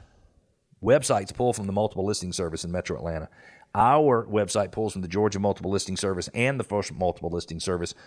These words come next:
so there is virtually no chance you're going to miss a listing. If you want to make sure you don't miss a single listing when you're searching, the solution is sure M L S dot com, S U R E M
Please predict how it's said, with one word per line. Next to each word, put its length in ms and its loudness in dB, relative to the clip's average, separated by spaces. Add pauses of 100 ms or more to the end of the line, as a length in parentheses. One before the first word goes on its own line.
(120)
so 200 2
there 200 2
is 240 -2
virtually 500 0
no 300 2
chance 440 -4
you're 100 -6
going 340 0
to 80 -6
miss 420 0
a 80 2
listing. 760 0 (1000)
If 120 -6
you 100 0
want 140 2
to 40 2
make 160 0
sure 220 2
you 260 4
don't 300 2
miss 300 0
a 160 0
single 640 2
listing 440 0
when 140 0
you're 140 0
searching, 580 0 (320)
the 100 -8
solution 480 0
is 80 0
sure 400 0
M 140 -2
L 140 2
S 100 0
dot 240 0
com, 260 0
S 340 -2
U 300 -2
R 300 4
E 320 -6
M 260 -4